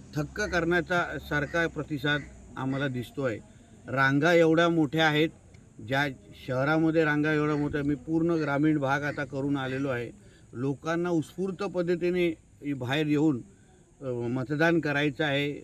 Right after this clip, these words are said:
मोदीजींपर्यंत आपला, आपले आभार पोचवायचे आहेत. आपल्या हक्काच्या दादांना असे, असे असंख्य तालुके आहेत, ज्यांनी कधीच अजूनपर्यंत राणेसाहेबांना मतदान केलेलं नाही.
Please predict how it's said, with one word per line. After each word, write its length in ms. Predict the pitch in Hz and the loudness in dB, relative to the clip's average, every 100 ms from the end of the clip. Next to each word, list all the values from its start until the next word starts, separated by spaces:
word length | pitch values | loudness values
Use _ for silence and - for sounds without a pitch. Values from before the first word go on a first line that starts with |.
| - | -8
मोदीजींपर्यंत 1300 | 131 131 156 143 165 160 156 151 - - 143 151 151 | -4 0 0 4 4 4 0 -4 -12 -6 -2 0 0
आपला, 500 | 135 - 147 151 143 - - | -4 -6 -4 -2 -4 -8 -14
आपले 240 | 117 135 143 | -14 -6 -2
आभार 360 | 127 123 151 | -2 0 -2
पोचवायचे 580 | 151 135 135 139 131 135 | -2 -4 -4 -4 -4 -6
आहेत. 120 | 143 - - - - - | -8 -10 -20 -20 -20 -12
आपल्या 280 | - - 160 | -10 -4 -4
हक्काच्या 520 | 127 - 165 151 175 | -4 -6 -6 -2 -2
दादांना 640 | 143 131 135 170 175 156 107 - _ - | 0 0 2 2 2 0 -2 -10 _ -20
असे, 220 | 113 156 | -10 -6
असे 280 | 110 120 160 | -6 -6 -8
असंख्य 440 | 139 - 175 170 196 | -8 -2 -2 0 -2
तालुके 380 | 160 165 160 180 | 2 2 2 2
आहेत, 160 | 156 123 - - - 139 | 0 0 -10 -20 -12 -2
ज्यांनी 300 | 160 180 160 | 0 0 -2
कधीच 360 | 156 147 202 180 | -4 -2 -2 -2
अजूनपर्यंत 500 | 170 180 175 175 180 | 0 0 0 0 0
राणेसाहेबांना 580 | 160 165 160 156 156 156 | 0 0 0 -2 0 0
मतदान 440 | 143 143 131 131 | -2 -4 -4 -4
केलेलं 420 | 117 123 120 117 | -4 -6 -4 -4
नाही. 200 | 110 101 | -4 -6